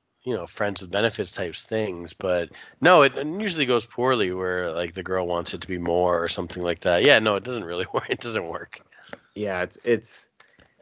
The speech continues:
Speaker 2: I think go-, going back to the beginning of their conversation, it's like, it's this, that,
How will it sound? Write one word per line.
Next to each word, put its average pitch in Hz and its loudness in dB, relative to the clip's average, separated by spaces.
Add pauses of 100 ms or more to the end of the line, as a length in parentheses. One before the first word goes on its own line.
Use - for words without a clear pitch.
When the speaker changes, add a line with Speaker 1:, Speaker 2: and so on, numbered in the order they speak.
(400)
Speaker 2:
I 123 4
think 123 2
go-, 120 6
going 113 2
back 110 2
to - -8
the 107 2
beginning 104 -2
of 101 -4
their 98 -2
conversation, 98 -4
it's 90 -8
like, - -6 (420)
it's - -14
this, 127 2
that, 120 2